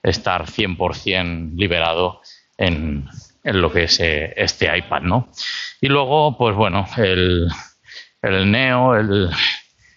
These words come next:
el, el MacBook este Neo que han sacado para estudiantes, eh, bueno, lo veo bastante justillo en el tema de, de, de, bueno,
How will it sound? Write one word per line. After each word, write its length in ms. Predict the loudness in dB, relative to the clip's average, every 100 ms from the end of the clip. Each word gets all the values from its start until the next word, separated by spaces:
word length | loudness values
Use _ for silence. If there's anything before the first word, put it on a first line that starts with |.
| _ _ _
el, 360 | -2 0 2 0
el 160 | 0 2
MacBook 500 | 0 0 0 0 0
este 680 | -2 0 0 2 2 2
Neo 320 | 2 2 0
que 60 | -2
han 120 | -4
sacado 460 | -4 -2 -2 -2 -2
para 200 | 0 -2
estudiantes, 1300 | -4 -4 -2 0 0 -2 -2 -4 -8 -12 -12 -14 _
eh, 640 | 0 2 4 2 2 0 2
bueno, 280 | 2 2 0
lo 140 | 0
veo 680 | 0 2 2 2 2 0 -2 -8 -20 _ _ _ _
bastante 420 | -2 0 -2 -2
justillo 680 | -4 -8 -4 -2 0 0 -2 -6 _ -16 -12 -14 -16 _
en 140 | -2 0
el 140 | 0
tema 340 | 0 2 4 4
de, 500 | 2 4 4 2 -2 -4 -14 -18 _ _ _ _ _ _ _ _
de, 720 | -2 2 2 2 0 -4 -6 -6 -16 -20 -20 -20 _ _ _ _ -20 _ _ _
de, 140 | -4 0
bueno, 320 | 0 0 -6